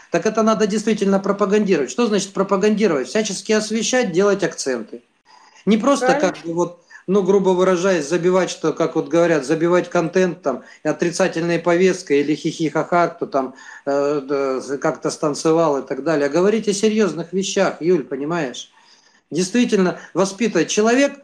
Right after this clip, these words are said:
Speaker 1: с рождения до смерти, наверное, он вынужден, э, он вынужден,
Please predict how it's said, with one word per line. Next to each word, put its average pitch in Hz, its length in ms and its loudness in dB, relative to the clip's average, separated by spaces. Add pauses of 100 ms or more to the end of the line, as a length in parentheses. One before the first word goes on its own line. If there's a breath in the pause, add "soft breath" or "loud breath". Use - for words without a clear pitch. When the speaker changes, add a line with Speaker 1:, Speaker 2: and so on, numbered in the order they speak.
(540 loud breath)
Speaker 1:
с - 200 -4
рождения 196 880 2
до 180 160 0
смерти, 240 560 0
наверное, 180 560 2
он 170 200 -2
вынужден, 190 580 2 (300 loud breath)
э, 180 60 -6 (120)
он 190 260 2
вынужден, 185 600 2